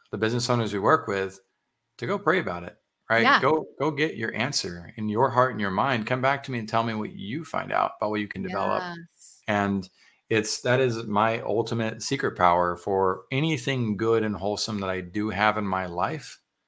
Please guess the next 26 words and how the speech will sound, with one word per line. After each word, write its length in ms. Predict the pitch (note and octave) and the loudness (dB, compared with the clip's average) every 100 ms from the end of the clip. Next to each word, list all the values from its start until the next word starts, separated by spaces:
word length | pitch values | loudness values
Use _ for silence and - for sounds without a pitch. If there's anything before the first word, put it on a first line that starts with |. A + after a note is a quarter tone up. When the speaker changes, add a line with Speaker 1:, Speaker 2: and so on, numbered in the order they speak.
| _ _ _ - | _ _ _ -4
Speaker 1:
I 80 | G#2 | 0
know 260 | A2 B2 | 4 4
it's 160 | A2 A2 | 2 -2
in 60 | |
direct 260 | G2 G2+ G#2 | -2 -2 -2
correlation 800 | - G2 F#2+ A2+ - F#2+ F2+ F2+ _ _ - | -2 -2 -2 -2 -2 -2 -8 -10 _ _ -6
to 80 | G2+ | 2
my 160 | G2 | 4
Speaker 2:
Mm. 80 | F#2 | 4
Speaker 1:
willingness 460 | G2+ A2 G#2+ G#2 G2+ | 0 0 -2 -2 -2
and 80 | |
ability 540 | F#2 F2 A2 G#2+ F#2+ F#2 | -6 -4 -2 -2 -4 -8
to 120 | - | -8
go 240 | F#2 G#2 G#2+ G#2 G2+ | -4 0 2 2 0
Speaker 2:
Mm. 100 | F2 - _ | -6 -16 _
Speaker 1:
to 80 | G2+ | 0
God 220 | G2 G#2 | 8 8
about 260 | B2+ F2+ F2 | 8 4 2
it 120 | F#2 | 0
and, 240 | G2 F#2 G2 | -4 -6 -6
and 300 | F#2+ F#2 F#2 | -6 -6 -6
surrender 320 | - G#2+ G2+ | -4 -2 0
my 120 | F#2+ | 0
will 220 | F#2+ G2 F#2 | 0 -2 -2
to 100 | E2 | -4
him. 460 | G#2+ A#2+ G2+ B2 | 0 0 0 -4